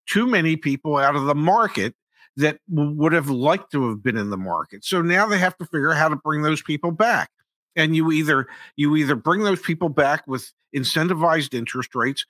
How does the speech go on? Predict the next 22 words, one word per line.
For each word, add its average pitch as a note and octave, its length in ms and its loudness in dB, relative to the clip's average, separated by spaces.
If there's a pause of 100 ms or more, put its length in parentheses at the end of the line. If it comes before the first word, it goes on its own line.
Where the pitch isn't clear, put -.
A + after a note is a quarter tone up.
(300)
or E3 220 2
bigger C#3+ 400 0
cash G3+ 480 -2
incentives. C3 720 -4 (320)
Um, E3 380 0 (360)
it, G3+ 220 -4 (260)
it, B3 200 -10 (140)
because A#3+ 400 0 (520)
y-, A3 180 -4
they A#3 320 2
thought D#3+ 600 0 (120)
that, D#3+ 320 0 (720)
that D3+ 200 0 (400)
this, E3 320 0 (300)
this D#3+ 200 0
train G#3+ 560 0
ride G2+ 600 0 (400)
of C3+ 160 0
being D#3+ 280 0
able D#3 320 -2
to C#3+ 200 -4
just D3 340 -4